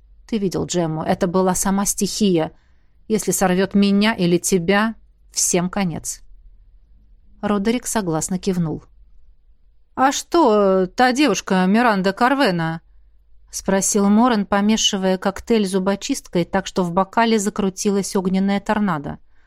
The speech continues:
«Она знает, что именно сделала?» «Нет»,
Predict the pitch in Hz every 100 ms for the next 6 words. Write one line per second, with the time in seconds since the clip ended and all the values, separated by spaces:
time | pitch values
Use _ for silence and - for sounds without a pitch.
0 | _ _ 208 208 233 196 240 320 - -
1 | 359 202 185 185 180 190 170 160 160 170
2 | - _ - _ _ _ - - - 208
3 | - -